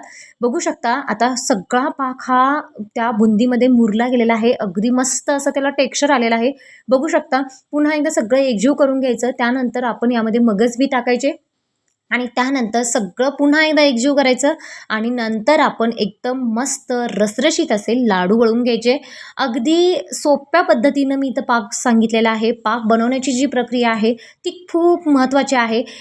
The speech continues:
कारण पाक जर जास्त पुढं गेला तर आपले लाडू जे असतात ते कटक बनण्याची शक्यता असते किंवा कच्चा राहिला तरी देखील आपल्याला लाडू पण वळता येत नाहीत. त्यामुळं पाक हा, म, तयार करताना अजिबात इकडं तिकडं आपण, अ,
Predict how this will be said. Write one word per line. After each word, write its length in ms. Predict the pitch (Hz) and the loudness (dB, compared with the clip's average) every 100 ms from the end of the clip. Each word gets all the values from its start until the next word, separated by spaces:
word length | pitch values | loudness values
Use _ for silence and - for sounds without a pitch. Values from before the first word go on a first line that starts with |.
| - 330 | -8 -2
कारण 240 | 330 359 | 0 -2
पाक 480 | - - 294 311 320 | -6 -4 -2 -2 0
जर 220 | 330 330 | 0 2
जास्त 360 | 269 254 - 320 | 2 0 -2 -4
पुढं 340 | 320 269 285 | 0 2 2
गेला 280 | 285 247 254 | 2 0 -2
तर 360 | 254 254 262 | -2 -2 -2
आपले 260 | 262 226 247 247 254 | -2 0 0 -2 -2
लाडू 360 | 254 226 214 | 0 2 2
जे 100 | 254 | 2
असतात 240 | 262 247 247 | 0 -2 -4
ते 200 | - - - | -4 -4 0
कटक 420 | 285 294 320 320 | 0 0 -2 0
बनण्याची 340 | 294 269 247 | -2 0 0
शक्यता 340 | 262 240 226 226 | -2 -2 0 0
असते 260 | 208 220 | 0 -4
किंवा 420 | 226 - - 349 370 | -6 -8 -8 -4 -2
कच्चा 460 | 359 294 294 349 | 0 0 2 2
राहिला 280 | 339 277 269 277 | 2 0 0 0
तरी 140 | 277 | 0
देखील 280 | 285 311 302 | 0 -2 -4
आपल्याला 260 | 302 294 294 | 0 2 4
लाडू 300 | 254 208 247 | 4 2 0
पण 220 | 285 285 | 0 2
वळता 340 | 277 233 247 | 2 2 0
येत 180 | 254 233 | -2 0
नाहीत. 180 | 226 220 226 - - 277 | -2 -2 -4 -14 -10 -4
त्यामुळं 340 | 277 277 311 | 0 0 0
पाक 360 | 311 277 285 320 | 0 2 2 0
हा, 200 | - 285 233 - | 0 0 0 -4
म, 320 | 262 254 247 247 | -2 0 0 0
तयार 220 | 220 233 | 0 0
करताना 520 | - 240 220 220 226 233 | -2 -4 0 0 0 0
अजिबात 500 | 226 185 277 208 262 247 | -2 0 0 2 0 0
इकडं 220 | 226 220 | -2 0
तिकडं 380 | 240 247 226 247 254 - - _ | 0 0 2 0 -2 -12 -20 _
आपण, 480 | - 220 247 247 247 | -4 -2 0 0 0
अ, 360 | 240 240 240 | 0 0 0